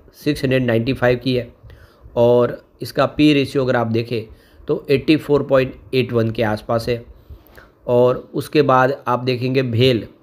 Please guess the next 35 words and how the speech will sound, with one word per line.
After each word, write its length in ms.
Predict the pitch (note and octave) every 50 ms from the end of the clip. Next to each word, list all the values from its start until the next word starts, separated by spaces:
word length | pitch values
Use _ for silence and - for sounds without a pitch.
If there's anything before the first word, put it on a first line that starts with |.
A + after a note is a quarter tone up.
| _ _ _ _ _ -
जिसकी 240 | A#2+ A2+ - C#3 B2+
प्राइस 460 | A#2 - C3 B2 C3 C#3 C3+ C3 - - - - _ -
टू 140 | C#3+ C#3 C3+
हंड्रेड 260 | B2+ B2+ B2+ B2+ B2+
ट्वेंटी 240 | - B2+ A#2+ C3 C3
थ्री 180 | A2+ B2+ C3+
की 80 | B2 C#3
है, 40 | B2+
लेकिन 220 | B2+ B2 C3 A#2+
पी 180 | A#2+ B2+ C3 C3+
रेशियो 440 | C3 C3 A#2+ B2 C#3 C#3 E3 E3 - - - - _ _ -
वन 240 | G2 B2 C3+ C#3 A#2+
हंड्रेड 240 | A#2 A2+ A#2+ B2 A#2+
सेवेंटी 360 | A#2 B2 A#2 A2+ A2 B2+ A#2+
फ़ाइव 260 | A#2 - A2 G#2+ G2+
का 120 | G2+ F#2+
है। 140 | F2 F2+ - _ _ _ _ _ _ _ _ _ _ _ -
Suzlon 360 | - C#3 C#3 C3+ D3 D3+ D3
एनर्जी 340 | C#3 C#3 C3+ C#3 C3 C#3+ C3+
जिसकी 340 | A#2+ B2+ A#2 A#2+ - C3 B2
पी 260 | A#2 - C#3 C#3 C#3+
रेशियो 500 | C#3 C3 C3 A#2+ - C3+ C#3 C3+ C3+ - - - _ _ _ _ _ _ _ _ _
सेवेंटी 360 | - - - B2+ B2+ B2+ C#3+ C#3
सेवन 180 | - C#3 C3
पॉइंट 160 | C3+ C3+ B2
एट 120 | B2+ C3 -
फ़ोर 180 | - C#3 C3+
है 40 | C3+
और 80 | C3+ B2
प्राइस 300 | - - B2 A#2+ B2+ B2
फिफ्टी 280 | - B2 A2+ - C3
सिक्स 260 | A#2+ - C3 A#2+ - -
के 120 | - B2+
आसपास 460 | A#2 A#2 A2+ A2+ - B2+ B2 A#2 -
है। 120 | C3 B2+